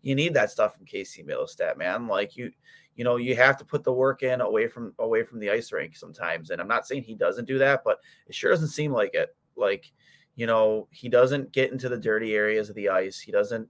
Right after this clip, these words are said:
you know, he, s-, stuff you see Jeff Skinner do. That's not Casey Mittelstadt's game. And sometimes it just has to be. You have to be willing to take a beating. You have to be willing to play on, on both sides of the ice, uh, and get into the dirty areas. And that's just not Casey Mittelstadt's game.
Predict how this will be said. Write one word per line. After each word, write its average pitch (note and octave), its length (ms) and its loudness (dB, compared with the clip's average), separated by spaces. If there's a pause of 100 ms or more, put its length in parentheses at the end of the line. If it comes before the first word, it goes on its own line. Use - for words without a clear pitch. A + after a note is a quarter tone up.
you B2+ 80 -12
know, B2+ 140 0
he, C3 180 -6
s-, - 240 -16
stuff F#3+ 220 2
you G3 40 -6
see E3+ 160 -8
Jeff C3 220 4
Skinner G#2 340 -4
do. C#2 160 -4 (380)
That's D#3 200 2
not F#3 160 2
Casey D#3+ 300 -6
Mittelstadt's D3 440 2
game. C#3 260 -4
And F#2 80 -8
sometimes C#3 380 -4
it - 40 -12
just C3 220 -6
has G#2+ 280 4
to A#2 80 -10
be. G#2 100 -12
You G#2+ 160 -4
have G2+ 260 2
to - 60 -18
be C3+ 80 -6
willing A2+ 480 -4 (340)
to A#2+ 60 -16
take B2+ 260 2
a B2+ 60 2
beating. G#2 420 -6
You F2 120 -4
have G2+ 280 4
to - 60 -18
be B2 100 -6
willing G#2+ 480 -4
to A2 280 -12
play A2+ 280 4
on, G2 240 2
on A2 160 -4
both G#2+ 240 -2
sides A2+ 260 4
of F#2 80 -14
the F#2 120 -2
ice, A2+ 520 0
uh, F#2 300 -2 (500)
and G#2+ 400 0
get A#2+ 140 4
into D3 160 0
the G#2+ 60 -8
dirty F2+ 300 0
areas. E2+ 300 -2
And F#2+ 100 -10
that's C3+ 160 2
just - 160 -10
not D3+ 180 -2
Casey C3+ 320 -6
Mittelstadt's B2 460 2
game. E2+ 380 -6